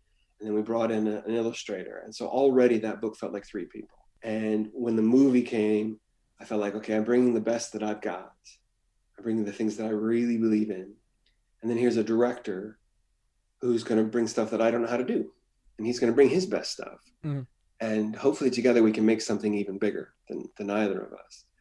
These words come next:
Speaker 1: And, uh, like in A Monster Calls, there's these animated sequences. I'm not an animator, but wow, what they did.
Speaker 2: Mm-hmm.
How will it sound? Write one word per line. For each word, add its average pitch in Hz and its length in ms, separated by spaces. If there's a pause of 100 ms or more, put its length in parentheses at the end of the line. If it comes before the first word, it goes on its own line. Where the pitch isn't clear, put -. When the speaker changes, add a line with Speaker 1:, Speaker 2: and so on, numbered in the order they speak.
(500)
Speaker 1:
And, 104 360
uh, 101 120
like 110 160
in 117 80
A - 20
Monster 110 260
Calls, 104 280
there's 101 160
these 101 100
animated 101 400
sequences. 98 460
I'm 92 180
not 98 180
an 85 60
animator, - 520 (140)
but - 220 (100)
wow, - 600 (360)
what - 180
they - 140
did. - 340 (180)
Speaker 2:
Mm-hmm. 127 220